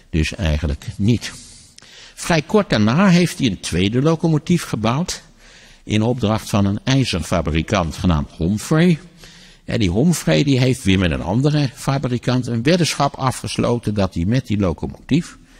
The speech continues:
die Trevithick had gebouwd, we zitten dus nu in, nou ja, zeg maar achttien drie, achttien vier, dat hij daarmee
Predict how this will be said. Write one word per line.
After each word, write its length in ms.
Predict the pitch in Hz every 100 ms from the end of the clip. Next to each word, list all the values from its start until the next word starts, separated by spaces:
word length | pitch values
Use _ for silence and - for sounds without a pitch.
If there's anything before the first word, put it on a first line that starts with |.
| - - -
die 140 | 90
Trevithick 540 | - 87 92 95 -
had 220 | - - -
gebouwd, 480 | - - 107 156
we 80 | -
zitten 340 | 73 87 - 71
dus 160 | 71
nu 260 | 80 80 -
in, 360 | 92 78 76 76 - - - - - _
nou 160 | - 73
ja, 180 | 80 73
zeg 240 | 76 -
maar 140 | 76
achttien 400 | 76 - - 76
drie, 320 | 78 92 175 156 -
achttien 520 | 110 85 - 78 73
vier, 460 | 80 92 117 151 160 - - - - -
dat 180 | 101 -
hij 100 | 92
daarmee 420 | 101 107 101